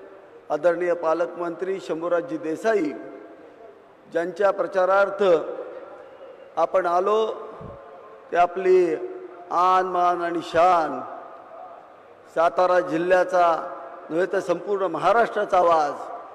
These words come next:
श्रीमंत छत्रपती उदयनराजे भोसले, विधिमंडळातील माझे सहकारी आमचे नेते शिवेंद्रजी राजे भोसले,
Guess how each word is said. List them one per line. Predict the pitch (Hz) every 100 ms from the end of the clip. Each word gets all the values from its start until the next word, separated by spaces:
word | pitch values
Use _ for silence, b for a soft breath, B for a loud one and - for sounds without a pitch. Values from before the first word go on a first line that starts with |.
| - - -
श्रीमंत | 156 170 190 180 180
छत्रपती | 165 160 180 180 180
उदयनराजे | 175 160 180 175 175 170 170
भोसले, | 135 156 160 175 202 233 - - - - - - - - - - - - -
विधिमंडळातील | 143 180 180 180 185 185 185 185
माझे | 180 180 180
सहकारी | 175 165 170 190 190 190 190 - -
आमचे | - 170 165 185
नेते | 165 175 180 208 190
शिवेंद्रजी | - 160 170 175 170 165
राजे | 170 165 170
भोसले, | 151 147 156 180 208